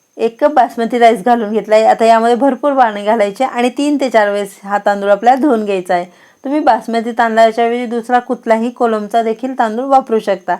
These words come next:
आता तांदूळ धुवून झाले की भरपूर पाणी घालायचे आणि एक ते दीड तासासाठी आपल्याला हे तांदूळ भिजत ठेवायचे आहेत. तांदूळ भिजत आहेत तोपर्यंत भेंडी फ्राय बनवून घेऊ. यासाठी इथे मी भेंडी स्वच्छ धुवून नंतर ती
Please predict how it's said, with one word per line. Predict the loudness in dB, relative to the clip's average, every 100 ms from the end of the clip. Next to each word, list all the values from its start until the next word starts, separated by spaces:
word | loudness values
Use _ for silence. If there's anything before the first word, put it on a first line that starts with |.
| -8 _ _ _ _ _ _
आता | -6 -2
तांदूळ | -2 0 0 0
धुवून | 0 0
झाले | 0 0
की | -2
भरपूर | -2 -2 -2 -2
पाणी | -2 -2 -2
घालायचे | -2 -2 -6 -10 -6
आणि | -6 -2
एक | -4 -4 -4
ते |
दीड | 0 0 2
तासासाठी | 0 0 0 2 2
आपल्याला | 0 0 -2
हे | -2
तांदूळ | -2 -4 -4 -8 -12 _ _ _ -4
भिजत | 0 0 2
ठेवायचे | 2 2 2 0
आहेत. | -2 -4 _ _ _
तांदूळ | 0 2 2 2
भिजत | 0 2 2
आहेत | 0 -4 -6
तोपर्यंत | -4 -6 -6 -2
भेंडी | 0 0 0
फ्राय | 0 0
बनवून | -2 -6 -6
घेऊ. | -8 -6
यासाठी | -4 -4 -2 -2
इथे | -2 -4
मी | -2
भेंडी | -2 -4 -4 -4
स्वच्छ | -4 -6 -4
धुवून | -2 -2 -4
नंतर | -6 -2 -2
ती | -2 -6